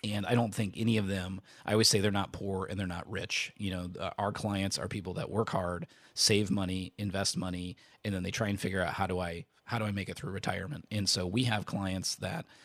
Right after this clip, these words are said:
have very low, uh, spending habits, um, who have retired very successfully on far less than a million dollars. But I,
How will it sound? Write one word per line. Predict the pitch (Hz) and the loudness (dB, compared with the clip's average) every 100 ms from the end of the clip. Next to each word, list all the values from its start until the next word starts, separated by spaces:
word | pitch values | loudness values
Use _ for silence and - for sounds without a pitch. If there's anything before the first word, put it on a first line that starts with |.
| - | -10
have | - 107 87 | 0 0 0
very | - 101 98 90 | -6 -6 -4 -4
low, | 80 95 101 110 120 - - _ | -2 2 4 2 0 -8 -20 _
uh, | 95 | -2
spending | - 98 98 117 | 0 0 2 4
habits, | 139 180 208 - - - | 6 4 2 -2 -4 0
um, | 98 92 92 95 | 0 0 -2 -2
who | 120 104 101 | 2 2 2
have | 104 104 | 0 0
retired | 101 - - 117 - - | -2 -4 -4 -4 -6 -16
very | - 95 117 131 | -8 -2 2 6
successfully | - - 110 101 107 101 95 | 6 6 2 2 0 -2 -2
on | 101 98 | -4 -6
far | - - 123 127 - | -10 -2 2 2 0
less | - 110 - - - | 0 0 0 -2 -2
than | 104 | 0
a | |
million | 101 95 90 | 0 0 -2
dollars. | 90 87 95 - - - - - | -4 -4 -6 -6 -8 -18 -20 2
But | 117 | 4
I, | 107 104 | 6 4